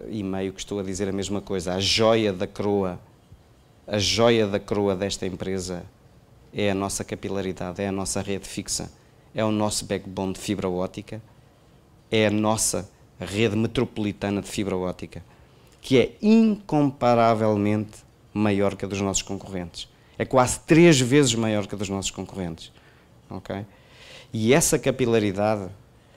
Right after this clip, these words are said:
essa rede fixa vai ser o futuro desta companhia.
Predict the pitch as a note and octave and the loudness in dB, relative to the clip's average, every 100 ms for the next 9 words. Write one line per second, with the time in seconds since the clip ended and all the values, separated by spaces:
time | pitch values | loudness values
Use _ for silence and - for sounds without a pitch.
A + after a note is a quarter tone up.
0 | - - _ - - - _ - C3+ D#3+ | -20 -20 _ -20 -20 -20 _ 2 6 6
1 | - C#3 A2 A#2+ G2+ - B2 - - E2+ | 6 2 2 0 -2 -2 -4 -2 -6 -8
2 | - - F#2+ A2 G#2 B2 G#2+ - - A2+ | -12 -16 -4 -2 0 -2 -2 -6 -6 -4
3 | G2+ F#2+ - - F#2 F#2 F2 E2 | -2 -2 -4 -6 -6 -4 -4 -4